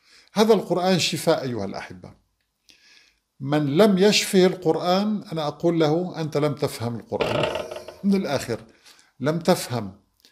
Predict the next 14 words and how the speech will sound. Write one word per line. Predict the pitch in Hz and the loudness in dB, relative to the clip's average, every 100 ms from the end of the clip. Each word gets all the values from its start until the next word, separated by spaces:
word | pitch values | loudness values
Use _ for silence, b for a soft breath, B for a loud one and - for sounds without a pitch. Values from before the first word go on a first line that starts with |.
| b b b b 113 | b b b b -6
لأن | 151 196 190 | 0 2 4
الله | 156 180 202 143 - - _ _ _ _ _ | 4 4 4 2 -6 -20 _ _ _ _ _
أكد | 175 - - 127 98 - - _ _ - | -6 -6 -2 -2 -2 -14 -20 _ _ -6
قانون | 131 147 151 | -4 -2 -4
إلهي، | 135 135 139 110 | -2 0 0 -2
قال | 113 147 151 127 | -2 0 2 2
عز | 127 110 | 0 -2
وجل: | 127 120 127 170 196 190 - _ _ _ _ _ _ _ _ _ _ _ _ _ _ _ _ _ | -2 0 0 0 0 -6 -16 _ _ _ _ _ _ _ _ _ _ _ _ _ _ _ _ _
"وننزل | 127 127 123 123 160 196 147 123 151 135 | -4 -2 0 0 2 0 -2 0 0 2
من | 131 165 160 | 0 0 -2
القرآن | 131 - 135 - 156 151 139 123 | -2 -4 -6 -4 -2 0 0 0
ما | 123 123 | 0 -2
هو | 117 143 127 | -2 0 0
شفاء | - - 127 - 165 170 160 185 196 185 | 0 -2 -4 -2 2 2 2 2 2 0